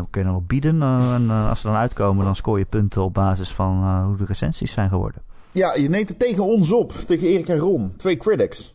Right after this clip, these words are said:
Speaker 1: Nou,
Speaker 2: In
Speaker 1: we
Speaker 2: de,
Speaker 1: spelen
Speaker 2: de
Speaker 1: samen, hè? We
Speaker 2: fantasy
Speaker 1: spelen
Speaker 2: critic,
Speaker 1: samen.
Speaker 2: eh. Ja, ja, ja, ja, maar niet samen. We werken niet samen. Je neemt het wel
Speaker 1: We
Speaker 2: tegen
Speaker 1: spelen
Speaker 2: ons
Speaker 1: wel
Speaker 2: op.
Speaker 1: samen, maar ook tegen elkaar vooral.
Speaker 2: Nee, je speelt gewoon tegen elkaar, toch?
Speaker 1: Het is
Speaker 2: Waarom
Speaker 1: tegen
Speaker 2: dan?
Speaker 1: elkaar, ja.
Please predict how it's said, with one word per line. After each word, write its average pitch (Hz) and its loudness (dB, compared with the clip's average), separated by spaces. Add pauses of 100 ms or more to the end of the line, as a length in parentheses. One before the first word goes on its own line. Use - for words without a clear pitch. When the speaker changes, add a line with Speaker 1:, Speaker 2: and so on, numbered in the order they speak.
Speaker 1:
Nou, - -2
Speaker 2:
In 101 2
Speaker 1:
we - 2
Speaker 2:
de, - 4
Speaker 1:
spelen 107 2
Speaker 2:
de 107 2
Speaker 1:
samen, 113 2
hè? - 2
We 92 2
Speaker 2:
fantasy 104 2
Speaker 1:
spelen 214 2
Speaker 2:
critic, 107 2
Speaker 1:
samen. 92 0 (120)
Speaker 2:
eh. 208 0
Ja, 233 2
ja, 190 4
ja, 135 2
ja, 82 -8
maar 113 -4
niet 131 -2
samen. 98 0
We 101 -2
werken 117 2
niet 98 -4
samen. - -10 (140)
Je 107 -6
neemt 104 -2
het 98 -6
wel 110 2
Speaker 1:
We 104 4
Speaker 2:
tegen - 2
Speaker 1:
spelen 175 2
Speaker 2:
ons 175 2
Speaker 1:
wel 180 4
Speaker 2:
op. 180 4
Speaker 1:
samen, 202 0
maar 160 2
ook 156 -4
tegen 113 0
elkaar - -2
vooral. - 0
Speaker 2:
Nee, 98 -2
je 104 -6
speelt 117 -4
gewoon 127 0
tegen 123 -2
elkaar, - -12
toch? - -12 (200)
Speaker 1:
Het - -12
is 131 -4
Speaker 2:
Waarom 135 0
Speaker 1:
tegen 90 -2
Speaker 2:
dan? 85 -4
Speaker 1:
elkaar, - -8
ja. - -8